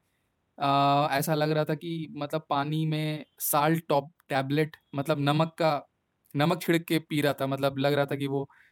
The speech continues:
थोड़ा डिहाइड्रेशन हो रहा है, जो हो रहा है। मैं सिंपल लैंग्वेज में बात कर रहा हूँ क्योंकि आपको समझ में आए। और नोवाक जोकोविक के बारे में पहले बात ही कर ही दिया, काफ़ी ज़्यादा मतलब क्लिनिकल परफॉर्मेंस दिया उसने। तो ये तीन मैच थे सेंटर कोर्ट पे। कोर्ट वन पे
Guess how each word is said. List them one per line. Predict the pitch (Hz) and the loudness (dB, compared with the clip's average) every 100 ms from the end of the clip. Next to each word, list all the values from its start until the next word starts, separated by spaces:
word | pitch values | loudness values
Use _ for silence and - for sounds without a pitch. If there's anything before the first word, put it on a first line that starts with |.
| _ | _
थोड़ा | 139 | 0
डिहाइड्रेशन | 139 135 135 139 135 143 151 147 | 0 0 2 0 2 0 0 -2
हो | 139 | -2
रहा | 131 | -2
है, | 131 | -2
जो | 135 139 | 0 0
हो | |
रहा | 135 135 | 0 -2
है। | 160 | -4
मैं | 139 151 | -2 0
सिंपल | 165 156 165 | 0 0 2
लैंग्वेज | 160 156 156 | 2 2 0
में | 147 139 | 0 0
बात | 135 - | -2 -2
कर | |
रहा | 131 | -2
हूँ | 135 | -2
क्योंकि | 135 135 | -2 -2
आपको | 131 - | -4 -4
समझ | 135 143 139 | 0 0 2
में | 135 | 0
आए। | 127 - _ - - _ _ | -2 -4 _ -20 -20 _ _
और | 131 | 0
नोवाक | 135 147 156 | 2 2 2
जोकोविक | 160 156 156 | 2 2 0
के | 160 | 0
बारे | 147 147 | 0 2
में | 156 | 2
पहले | 151 147 | 2 2
बात | 147 147 165 | 2 0 0
ही | |
कर | 156 143 | -2 0
ही | 147 | 0
दिया, | 147 147 151 - | 0 -2 -2 -2
काफ़ी | 139 160 | 0 0
ज़्यादा | 147 147 151 147 | 2 2 2 0
मतलब | 143 160 160 - | 0 -2 -2 -2
क्लिनिकल | 165 160 165 170 | 4 4 4 2
परफॉर्मेंस | 160 160 139 151 151 151 143 | 0 -2 0 0 0 -2 0
दिया | 143 143 | 2 2
उसने। | 143 151 151 _ _ _ | 0 -6 -6 _ _ _
तो | 139 | 0
ये | 147 | 0
तीन | 147 156 | 2 0
मैच | 156 151 160 | 4 2 2
थे | 151 | -2
सेंटर | 156 147 156 | -2 0 0
कोर्ट | 147 156 151 | 2 2 2
पे। | 160 160 _ - _ _ _ _ _ | -2 -2 _ -20 _ _ _ _ _
कोर्ट | 165 180 | 2 4
वन | 165 170 175 | 2 2 2
पे | 175 175 175 | 2 4 4